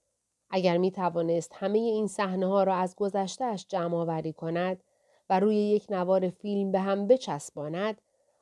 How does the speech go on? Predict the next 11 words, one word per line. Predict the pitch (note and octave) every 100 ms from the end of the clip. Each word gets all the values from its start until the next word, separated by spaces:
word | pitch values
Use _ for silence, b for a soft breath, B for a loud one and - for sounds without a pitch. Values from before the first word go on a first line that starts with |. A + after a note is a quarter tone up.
| _
آنچه | D4+ C#4 -
حاصل | F3 D#3+ - E3+ E3
می‌شد | E3 - G#3 G3+ b b -
بیش | A#3+ A#3+
از | G#3+ G3
نیم | G3 F#3
ساعت | - G3 G3 A3
نبود. | A#3+ G#3+ E3+ D3 - _ _ _ _ _ _ _ _
با | F3
این | E3 D#3+
حال | E3+ G3 G#3